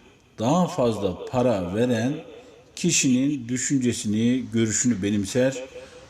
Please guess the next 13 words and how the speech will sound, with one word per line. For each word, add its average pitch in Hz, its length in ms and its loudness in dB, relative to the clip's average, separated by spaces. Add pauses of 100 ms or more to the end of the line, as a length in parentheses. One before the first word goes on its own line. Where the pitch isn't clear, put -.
(640)
Buna 117 380 0
da 120 320 -4 (1000)
şaşırmamak 110 880 -2
lazım, 92 480 0 (720)
hazır 101 340 -4
olmak 80 440 -6
lazım. 80 320 -10 (1500)
İki, 113 560 0 (1900)
başlayan 107 840 0 (140)
her 135 200 2
şey 120 420 0
biter. 95 360 -4 (1900)
Evet, 104 520 -2